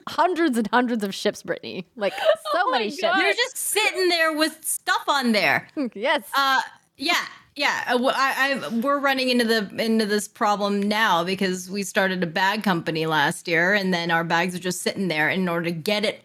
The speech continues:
Speaker 3: off of the ship, it is like, you can get it helicoptered off, but it is so expensive. It's
Speaker 2: Holy shit.
Speaker 3: ridiculous.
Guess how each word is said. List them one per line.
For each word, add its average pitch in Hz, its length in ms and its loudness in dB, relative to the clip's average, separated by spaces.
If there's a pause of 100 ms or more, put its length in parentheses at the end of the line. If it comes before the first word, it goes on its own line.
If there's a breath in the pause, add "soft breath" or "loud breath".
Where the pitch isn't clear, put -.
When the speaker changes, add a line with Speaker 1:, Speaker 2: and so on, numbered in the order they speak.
Speaker 3:
off 208 300 0
of 233 140 -6
the 330 100 0
ship, 381 400 0
it 240 80 2
is 220 240 0
like, 185 420 0 (260 loud breath)
you 254 140 0
can 285 180 -2
get 269 140 0
it 226 80 0
helicoptered 226 680 -2
off, 302 260 0
but 226 120 0
it 202 140 -2
is 185 300 -4 (420)
so 339 220 0
expensive. 160 560 -4
It's 233 160 0
Speaker 2:
Holy 277 220 -6
shit. 202 160 2
Speaker 3:
ridiculous. - 540 -2